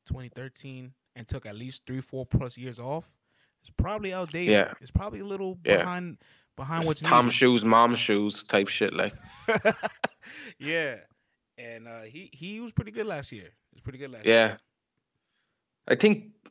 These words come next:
Speaker 2: Respect B A is the only person I can think of who's come back and transitioned as well as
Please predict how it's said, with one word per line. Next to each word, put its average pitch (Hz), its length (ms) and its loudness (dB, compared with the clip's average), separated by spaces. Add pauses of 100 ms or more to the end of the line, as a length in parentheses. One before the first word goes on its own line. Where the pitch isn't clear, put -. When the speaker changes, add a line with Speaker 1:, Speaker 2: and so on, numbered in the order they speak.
Speaker 2:
Respect 147 540 4
B 131 200 6
A 120 240 10
is 107 120 -2
the 110 100 0
only 110 240 2
person 107 360 2
I 104 80 4
can 101 160 0
think 104 260 0
of 95 120 0
who's 98 440 -4
come 104 200 2
back 98 260 4
and 92 400 -2 (100)
transitioned 98 720 0
as 95 100 -4
well 95 340 2
as - 580 -6